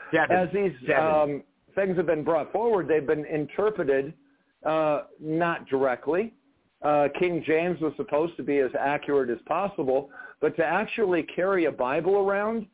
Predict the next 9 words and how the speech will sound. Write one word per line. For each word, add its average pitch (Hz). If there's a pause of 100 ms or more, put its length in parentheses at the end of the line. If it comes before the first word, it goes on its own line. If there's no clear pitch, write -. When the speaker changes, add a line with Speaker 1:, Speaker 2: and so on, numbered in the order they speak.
(280)
Speaker 2:
it 214
requires 185
an 156
entire 170
building, 135 (440)
such 147
as 147
a 165
monastery, 165